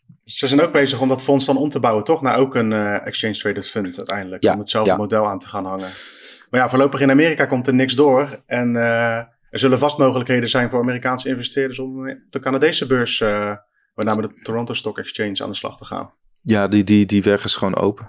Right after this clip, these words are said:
Speaker 2: Dus je kunt gewoon, eh, je zag bijvoorbeeld, eh, Galaxy Digital, die ook al een E T F, eh, heeft geopend, eh, in, eh,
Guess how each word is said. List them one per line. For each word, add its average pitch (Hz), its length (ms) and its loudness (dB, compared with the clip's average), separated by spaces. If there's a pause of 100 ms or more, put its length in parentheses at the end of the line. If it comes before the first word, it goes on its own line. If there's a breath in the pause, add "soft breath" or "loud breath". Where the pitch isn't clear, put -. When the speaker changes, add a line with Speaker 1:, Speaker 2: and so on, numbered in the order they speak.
(120)
Speaker 2:
Dus - 220 0
je 104 60 0
kunt 101 260 0
gewoon, 98 460 0
eh, 95 220 0 (640 loud breath)
je - 80 -6
zag - 140 2
bijvoorbeeld, 110 360 0
eh, 104 340 4
Galaxy 107 420 4
Digital, 110 540 2
die 113 260 4
ook 113 220 2
al 110 400 2
een 107 220 0
E 117 100 0
T 107 300 2
F, - 140 -10
eh, 107 580 6
heeft 107 260 0
geopend, 107 640 0
eh, 107 160 2
in, 113 400 0
eh, 117 380 0